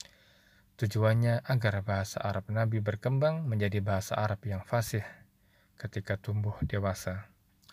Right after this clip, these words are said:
Ibnu Hisham bercerita tentang kefasihan Imam Syafi'i. "Saya tidak pernah mendengar dia menggunakan apapun selain sebuah kata yang sangat tepat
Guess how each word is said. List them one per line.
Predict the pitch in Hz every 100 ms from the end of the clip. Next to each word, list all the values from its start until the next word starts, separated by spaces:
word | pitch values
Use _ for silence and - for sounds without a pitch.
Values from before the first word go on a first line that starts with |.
| - - - - _ _ _ _
Ibnu | - 143 117 110 104
Hisham | 123 - 113 104 101
bercerita | - 107 - 117 107 - 98
tentang | 123 113 107 98 98
kefasihan | 104 110 - 117 - 110 107 131
Imam | 123 104 98
Syafi'i. | - 101 104 98 95 - - _ _ _ _ _ _ _ _ _ _ _ _
"Saya | - 110 139
tidak | - 110 107
pernah | - 113 104 -
mendengar | 104 101 98 95 92
dia | 101 110 101 90 - _ _ _ _ _ _ -
menggunakan | 104 101 98 95 98 -
apapun | 92 104 - - 143
selain | - 104 101 101
sebuah | - 98 101 95
kata | - 110 107 - 110 -
yang | 107 101
sangat | - 104 95 95
tepat | - - 101